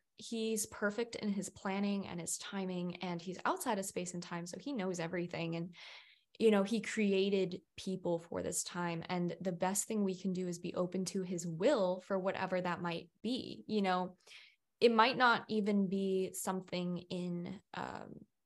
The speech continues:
you know, specifically in religion. You know, people always think, like, "Oh, well, if God's calling me to something, it's going to be, like, a religious order or something that has to do with Catholicism or Christianity as a whole," like, something like that.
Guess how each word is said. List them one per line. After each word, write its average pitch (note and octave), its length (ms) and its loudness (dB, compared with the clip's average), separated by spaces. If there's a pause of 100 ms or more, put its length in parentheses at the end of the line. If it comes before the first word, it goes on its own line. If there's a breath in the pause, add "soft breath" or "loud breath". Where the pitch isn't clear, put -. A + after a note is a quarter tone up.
(120)
you G3+ 100 2
know, E3+ 280 0
specifically G#3+ 580 0
in G3+ 220 2
religion. F#3 640 2
You F#3+ 100 2
know, F3+ 220 2 (400 loud breath)
people A#3 260 4
always G3 360 4
think, F#3+ 260 -2
like, F#3+ 260 0
"Oh, C#4 340 4
well, A#3 280 4
if A3 160 2
God's A3+ 240 0
calling A3 320 0
me G#3 80 2
to G3+ 80 -2
something, G3+ 360 -2
it's - 160 -6
going G3 300 0
to G3+ 100 -2
be, F#3 460 -4
like, E3 360 -4
a F3 40 -2
religious G#3 460 0
order F#3+ 420 0
or F3 200 -2
something F#3+ 460 -2
that E3 120 -4
has - 300 -4
to F3+ 100 -4
do E3 240 -2
with E3 220 -2 (340 soft breath)
Catholicism F#3 800 0
or D#3+ 280 -4
Christianity E3+ 560 -2
as E3 80 -4
a E3+ 40 -6
whole," F3+ 280 0
like, E3 140 -2
something B3 300 0
like G#3 140 2
that. A3 180 4